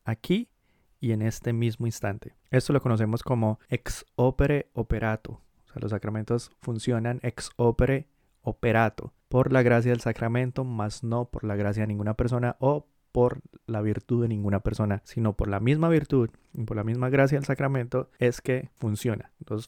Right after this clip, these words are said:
sacramentos funcionan ex opere operato. Para los católicos por ahí, esto, a diferencia de los sacramentales, los sacramentales son o funcionan ex opere operanti, que es la devoción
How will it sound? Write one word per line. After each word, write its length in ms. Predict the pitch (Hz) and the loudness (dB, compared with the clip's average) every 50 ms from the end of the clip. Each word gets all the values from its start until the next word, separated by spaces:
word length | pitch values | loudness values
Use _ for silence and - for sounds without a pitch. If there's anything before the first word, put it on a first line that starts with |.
| - - | -14 -12
sacramentos 500 | - 120 117 120 120 120 113 120 123 - | -8 -6 -4 -2 -2 -2 -2 -4 -4 -4
funcionan 360 | 120 107 113 113 117 117 117 _ _ _ | -2 -2 0 0 0 -2 -4 _ _ _
ex 280 | - 117 - - - - | -8 -6 -6 -8 -4 0
opere 460 | - 123 117 - 131 123 131 131 - _ | 0 2 4 4 4 4 2 2 -2 _
operato. 480 | - 107 - 110 98 98 98 - - - | -8 -6 -4 -2 -2 -2 -4 -6 -8 -4
Para 160 | - 117 110 | 0 2 4
los 160 | 110 107 - | 4 4 4
católicos 560 | - 113 107 - 113 113 113 - - 123 - | 2 0 2 4 4 4 4 2 0 -2 -2
por 140 | - - 113 | -2 -2 0
ahí, 420 | 107 110 117 123 139 147 - - _ - | 0 2 2 2 0 0 -4 -8 _ -2
esto, 520 | 120 120 143 - - - - - - - _ _ | 2 2 2 2 0 -4 -6 -6 -8 -8 _ _
a 100 | - 110 | 0 0
diferencia 560 | 110 110 104 - 107 110 117 120 120 131 120 | 2 2 2 2 2 4 4 4 4 4 4
de 60 | 113 104 | 6 6
los 160 | 101 101 - | 4 2 2
sacramentales, 1000 | - - 127 127 - - 131 131 131 131 123 - 113 104 98 98 101 117 - - - | 2 2 0 2 2 0 0 0 0 -2 0 0 0 0 2 0 0 -2 -4 -8 -10
los 100 | 127 117 | -10 -8
sacramentales 680 | 107 - - 107 107 107 107 107 107 110 117 117 - - _ _ - | -6 -4 -4 -2 -2 -2 0 0 2 2 0 0 -4 -12 _ _ -20
son 400 | - - - 127 117 117 123 131 _ - | -10 -4 0 0 0 0 -2 -6 _ -8
o 100 | - 117 | -6 -4
funcionan 600 | 117 127 123 - - 123 117 120 120 123 123 - | -2 -4 -2 0 0 2 2 2 2 0 0 -2
ex 380 | - 113 - - - - - - _ | -4 -4 -4 -4 -8 -14 -16 -8 _
opere 500 | - 131 143 - - 156 156 151 151 - _ | 0 0 2 4 4 4 4 4 2 0 _
operanti, 880 | - 120 - - 123 120 123 120 117 110 110 110 - 135 156 165 - _ - | -4 -2 0 2 2 4 4 4 4 2 0 0 0 0 0 -2 -4 _ -6
que 200 | - 117 113 110 | 0 2 2 2
es 140 | 110 - | 2 2
la 200 | - 120 117 117 | 0 0 2 0
devoción 880 | 120 120 117 113 107 107 104 104 - - 131 123 127 139 147 160 170 - | 0 2 2 2 4 2 2 0 -2 -2 0 2 2 2 0 -2 -6 -10